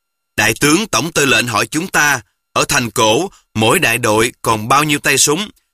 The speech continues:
Các anh báo cáo để tôi trả lời cho chính xác." Một anh cán bộ quân lực bước lên báo cáo: "Thưa thủ trưởng, từ mười giờ sáng nay, mỗi đại đội còn bảy tay súng." Anh Cương lặng lẽ viết vào giấy viết điện:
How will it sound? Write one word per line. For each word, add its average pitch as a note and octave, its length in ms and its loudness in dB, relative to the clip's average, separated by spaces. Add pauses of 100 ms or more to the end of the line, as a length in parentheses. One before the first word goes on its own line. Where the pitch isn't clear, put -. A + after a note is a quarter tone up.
(120)
Các F3 160 -2
anh B2+ 220 -2
báo C#3 140 4
cáo E3 340 0
để C3 140 -2
tôi B2+ 240 -2
trả A2+ 140 0
lời A#2 280 2
cho A2+ 220 0
chính D3+ 260 -4
xác." F#3 320 2 (560)
Một A#2 220 0
anh A#2+ 200 0
cán E3+ 220 -2
bộ B2+ 120 2
quân B2 220 0
lực A2+ 260 -2
bước D#3+ 240 0
lên B2 240 0
báo B2+ 120 0
cáo: D#3 360 -2 (380)
"Thưa D3+ 220 2
thủ B2+ 180 -2
trưởng, B2 340 0 (500)
từ C3 140 2
mười B2+ 240 2
giờ A#2+ 180 2
sáng D#3 380 0
nay, D3+ 260 0 (260)
mỗi G#2+ 260 0
đại A#2 160 0
đội A2 240 0
còn G#2 340 -2
bảy G2 180 0
tay B2+ 180 -2
súng." C#3 340 0 (680)
Anh B2 140 0
Cương B2 320 0
lặng A2 220 0
lẽ A2 160 0
viết E3 300 -2
vào A2 180 0
giấy A#2 340 -2
viết F3+ 260 -4
điện: A2 240 0